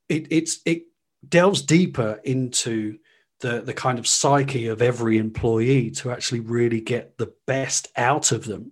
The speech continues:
So performance goes up, employee retention stays, stays high.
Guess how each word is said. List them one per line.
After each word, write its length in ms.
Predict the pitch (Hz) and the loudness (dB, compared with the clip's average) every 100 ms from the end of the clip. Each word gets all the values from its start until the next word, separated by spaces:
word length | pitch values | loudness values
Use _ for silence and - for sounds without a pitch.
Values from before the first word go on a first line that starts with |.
| _ | _
So 180 | - 139 | 0 0
performance 560 | 139 135 233 208 147 | 0 4 6 6 4
goes 280 | - 127 113 | 2 0 0
up, 280 | 117 104 - | -2 -4 -6
employee 560 | 135 123 - 139 143 135 | -8 -6 4 6 6 4
retention 720 | 143 139 190 190 - 120 110 - - - _ | 0 0 0 0 -2 -4 -8 -20 -20 -20 _
stays, 640 | - - 135 123 117 - _ | -6 0 2 2 0 -6 _
stays 380 | - 135 123 113 | -2 0 -2 0
high. 580 | - 190 143 113 - | 2 4 2 -4 -14